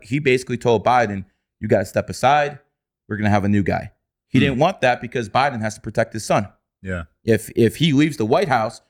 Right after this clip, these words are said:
Speaker 1: who's gonna protect Hunter? No one's gonna protect Hunter. So he's like, "F- this." He broke. He went to his vice president, uh, um,
Speaker 2: Kamala.
Speaker 1: Bi-,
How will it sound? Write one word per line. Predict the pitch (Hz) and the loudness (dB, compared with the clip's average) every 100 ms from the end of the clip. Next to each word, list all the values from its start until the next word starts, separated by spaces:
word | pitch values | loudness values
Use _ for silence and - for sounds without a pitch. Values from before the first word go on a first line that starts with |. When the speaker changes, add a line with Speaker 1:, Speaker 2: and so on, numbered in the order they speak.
| _ - | _ -2
Speaker 1:
who's | 147 | 0
gonna | 143 | 0
protect | 123 135 143 - | -2 0 -2 -2
Hunter? | 180 190 98 - _ - | -6 -8 -12 -20 _ -2
No | 262 | 0
one's | 147 | 0
gonna | 113 98 | -4 -8
protect | - 104 - | -8 -10 -10
Hunter. | - _ _ _ _ _ _ _ | -18 _ _ _ _ _ _ _
So | - 175 - 107 | 2 2 2 -6
he's | 135 | -8
like, | 143 160 | -6 -6
"F- | - - - 988 | 0 4 8 8
this." | 160 | 6
He | 190 | -4
broke. | 156 101 123 - | -4 2 2 2
He | 127 | -6
went | 120 127 - | -6 -6 -4
to | 131 127 127 120 _ _ | 2 4 4 0 _ _
his | 123 95 | -2 2
vice | 113 127 | 0 0
president, | - 107 107 127 160 _ _ _ - | -2 -2 0 -2 -2 _ _ _ -2
uh, | 98 101 98 98 - | 0 2 0 -4 -4
um, | 101 98 98 95 98 | 0 0 0 -2 -2
Speaker 2:
Kamala. | - 98 113 | -4 -2 -2
Speaker 1:
Bi-, | 101 | -4